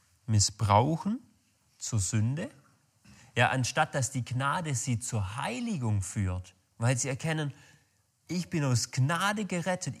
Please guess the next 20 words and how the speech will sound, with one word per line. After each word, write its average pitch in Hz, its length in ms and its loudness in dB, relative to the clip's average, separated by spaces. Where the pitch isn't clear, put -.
ich 226 240 -2
habe 175 160 -2
nichts 214 240 -2
dazu 185 280 -4
beigetragen, 131 720 0
es 127 180 -2
wird 202 180 -6
mir 208 100 -4
einfach 208 360 -6
geschenkt. 190 600 -4
Also 143 340 0
als 139 320 -2
Dank 196 340 0
dafür 151 640 -6
will 123 320 -2
ich 170 180 -8
auch 131 200 -4
mein 123 180 -4
ganzes 131 400 -8
Leben 117 420 -4